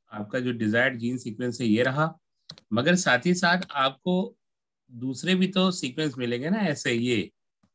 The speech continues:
अब ये cell में पड़ा हुआ है cut के, पर आप देख के पता नहीं लगा सकते, आप ऐसे थोड़ी ढूंढ लोगे कहाँ गया हमारा, यही हमारा desired,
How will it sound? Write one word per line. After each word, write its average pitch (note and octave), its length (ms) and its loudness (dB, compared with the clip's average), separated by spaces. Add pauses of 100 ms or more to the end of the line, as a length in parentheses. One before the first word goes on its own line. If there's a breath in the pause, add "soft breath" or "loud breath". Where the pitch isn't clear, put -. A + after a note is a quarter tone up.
(440)
अब D3+ 140 0
ये F3+ 320 4 (340)
cell F3 320 -2
में F3+ 140 2
पड़ा D#3+ 180 2
हुआ D3+ 180 2
है A#2 60 0
cut G#2+ 200 -6
के, - 240 -18 (600)
पर E3+ 100 2
आप E3 200 4
देख C#3 300 0
के F#3 80 -2
पता D3+ 240 0
नहीं E3 140 -2
लगा C3 220 0
सकते, D3+ 460 -6 (180)
आप C3+ 220 -2
ऐसे C3 180 -2
थोड़ी E3+ 260 2
ढूंढ E3 220 4
लोगे C#3+ 260 2
कहाँ C3+ 300 -6
गया B2+ 180 2
हमारा, A#2+ 260 2
यही B2 280 0
हमारा A#2+ 240 -4
desired, A2 500 -2